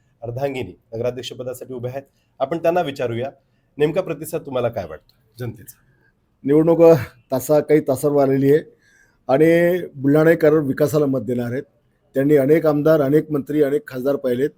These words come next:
Speaker 2: पण एवढी कामं बुलढाणेकरांनी कधी पाहिली नाही आणि त्याच्यामुळे बुलढाणेकर माझ्या विकास कामाने भारावलेले आहेत. आणि म्हणून जवळपास बुलढाणेकरांनी निर्णय घेतला आहे की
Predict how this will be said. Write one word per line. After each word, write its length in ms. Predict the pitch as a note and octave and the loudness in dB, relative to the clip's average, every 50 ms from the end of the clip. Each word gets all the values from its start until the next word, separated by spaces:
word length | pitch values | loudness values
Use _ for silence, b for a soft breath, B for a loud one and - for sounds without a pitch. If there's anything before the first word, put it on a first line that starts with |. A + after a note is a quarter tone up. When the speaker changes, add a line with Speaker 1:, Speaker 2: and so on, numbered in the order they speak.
| _ _ - | _ _ -6
Speaker 2:
पण 120 | C#3 C#3 | -4 -2
एवढी 240 | C#3 C3 C3+ D3 E3 | 0 0 0 0 0
कामं 320 | D#3+ D3+ C#3 C#3+ D#3 D3+ | 0 -2 -2 0 0 0
बुलढाणेकरांनी 500 | C#3+ C#3 C3+ C#3 C3+ C#3 C#3 C3+ C3+ C#3 | -2 -2 -2 -2 -2 -2 -2 -4 -4 -4
कधी 180 | B2+ C3+ B2 B2+ | -4 -4 -4 -6
पाहिली 340 | - - A2+ A2+ A2+ B2+ B2+ | -8 -10 -10 -6 -6 -4 -4
नाही 180 | C3+ C#3+ F3+ - b b b b b b _ - | -4 -6 -8 -8 b b b b b b _ -8
आणि 120 | C#3 E3+ | -6 -6
त्याच्यामुळे 480 | E3+ - C#3+ - - D3+ D3+ D#3 E3+ F3+ | -4 -4 -4 -2 0 0 2 2 0 0
बुलढाणेकर 560 | D#3+ C#3 C3+ C3+ C3+ C3+ D3 D3+ D3+ F3+ F3+ | -2 -2 -2 -2 0 0 0 -2 -2 -2 -4
माझ्या 280 | E3+ D3 C3+ C3+ D#3+ | -2 -4 -2 0 0
विकास 340 | D3 B2+ C3 - D3+ D3+ - | 0 0 -2 -2 -4 -4 -4
कामाने 280 | - C#3+ C3 C3+ C3 C3 | -4 -6 -6 -4 -4 -6
भारावलेले 460 | A#2 G#2 G#2+ A#2 B2 B2 B2+ B2+ C3+ | -6 -8 -8 -6 -6 -4 -2 -2 -2
आहेत. 100 | D3+ - b b b b b b b _ | -2 -4 b b b b b b b _
आणि 160 | C3+ D3 D3 | -4 -2 0
म्हणून 300 | C#3+ C#3+ D3 F3 G3+ G#3+ G#3+ - _ _ _ _ _ _ _ - A2+ | 0 0 0 -2 -2 -4 -8 -12 _ _ _ _ _ _ _ -18 -6
जवळपास 600 | A2 B2 D#3 E3 F#3 G#3 G#3 G#3 - G#3+ G#3 - E3+ | 2 6 6 8 8 8 6 4 4 2 2 2 0
बुलढाणेकरांनी 680 | D#3 E3 E3 E3+ F3+ F#3+ G3 F#3 F#3 E3+ E3+ F3+ F#3 | -2 0 2 2 2 2 0 0 0 0 2 2 2
निर्णय 340 | E3+ D#3+ D#3 D3+ D#3+ F3 F3 | 2 2 2 2 0 0 0
घेतला 300 | C#3+ D3+ D3 - D#3 D#3 | -2 -2 -4 -2 0 0
आहे 120 | D#3 D#3 | 0 0
की 320 | D#3 D#3+ E3+ F3+ F#3+ G3+ | 0 0 0 0 0 -2